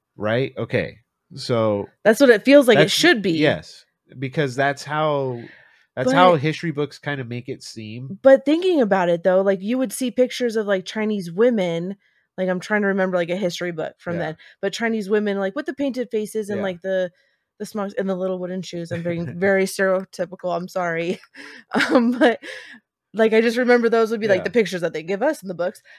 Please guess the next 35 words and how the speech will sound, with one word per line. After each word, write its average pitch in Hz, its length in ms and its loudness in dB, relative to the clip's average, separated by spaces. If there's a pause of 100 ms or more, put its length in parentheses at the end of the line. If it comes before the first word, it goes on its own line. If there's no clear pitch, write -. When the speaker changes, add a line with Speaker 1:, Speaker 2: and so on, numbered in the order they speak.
(120)
Speaker 2:
But 247 240 0 (840)
that 226 100 2
had 240 260 -2
to 285 60 -4
have 220 160 -4
been, 214 160 -2
like, 196 160 -8
in 190 100 -6
the 180 80 -6
thirties 190 400 -6
or 175 80 -12
forties. 180 640 -8 (160)
Speaker 1:
No. 107 500 -10 (220)
Speaker 2:
Or, 196 280 0
like, 175 220 -6
later. 175 600 -6
Speaker 1:
No, 117 320 -8
this 113 220 -10
was, 135 340 -4
this 127 240 -8
was 135 200 -8
in 117 560 -8 (520)
the 87 80 -18
sixties 131 520 -10
and 101 100 -16
the 82 80 -16
seventies. 92 920 -10 (580)
Speaker 2:
Wow. 214 480 -12
Okay. 277 420 -8
Speaker 1:
Yeah. 113 320 -2
So, 127 480 -2
okay, 95 460 -8
check 143 280 -10
this 139 200 -10
out. 101 300 -8